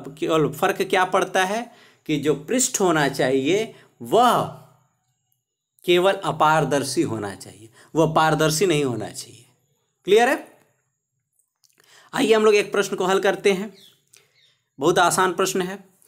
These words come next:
एक इंसिडेंट रे है, यानी क्या है? आपतित किरण है, ये परावर्तित किरण है। आपतित किरण किस एंगल से हो रही है?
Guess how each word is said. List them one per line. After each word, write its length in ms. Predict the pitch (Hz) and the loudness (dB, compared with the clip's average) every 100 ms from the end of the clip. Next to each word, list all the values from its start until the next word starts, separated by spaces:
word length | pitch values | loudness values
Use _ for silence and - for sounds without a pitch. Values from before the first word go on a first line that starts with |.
| _ _ _ _ _ | _ _ _ _ _
एक 400 | 175 175 - _ - | -4 -4 -12 _ -2
इंसिडेंट 520 | 165 165 170 190 185 | 0 2 2 2 2
रे 120 | 190 | 0
है, 380 | 170 202 208 - | 0 -4 -10 -8
यानी 260 | 147 147 160 | -4 -2 0
क्या 140 | 180 | 0
है? 160 | 175 185 | 0 0
आपतित 420 | 160 143 - 175 | -2 -2 -2 -6
किरण 280 | - 180 175 | 0 0 2
है, 440 | 156 156 - - _ _ _ _ | 0 -6 -12 -20 _ _ _ _
ये 180 | 127 165 | 0 0
परावर्तित 640 | 160 151 147 147 156 196 | 2 2 2 2 0 -4
किरण 260 | - 190 185 | -2 0 0
है। 380 | 165 196 - _ _ _ _ _ _ | -2 -10 -16 _ _ _ _ _ _
आपतित 400 | 175 185 - 151 | 0 0 0 -2
किरण 280 | - 214 214 | 2 2 2
किस 300 | 208 202 - | 0 -4 -2
एंगल 280 | 196 190 202 | -2 0 2
से 120 | 202 | 2
हो 160 | 190 202 | 4 4
रही 180 | 202 | 4
है? 260 | 202 226 | 0 -2